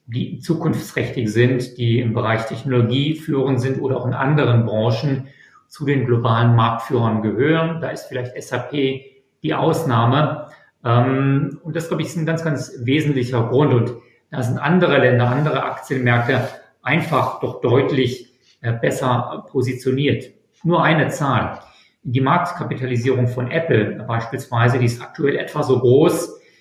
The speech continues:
wie die der fünfzig bis sechzig größten deutschen Aktien überhaupt.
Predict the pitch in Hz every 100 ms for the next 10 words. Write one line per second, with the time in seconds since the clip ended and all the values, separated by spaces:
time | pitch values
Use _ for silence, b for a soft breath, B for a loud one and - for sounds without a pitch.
0 | B _ 123 120 135 165 160 - - 202
1 | - 175 - 127 156 151 - 160 - 151
2 | 160 - 139 120 147 151 - 120 117 143
3 | - - - 170 147 98 98 -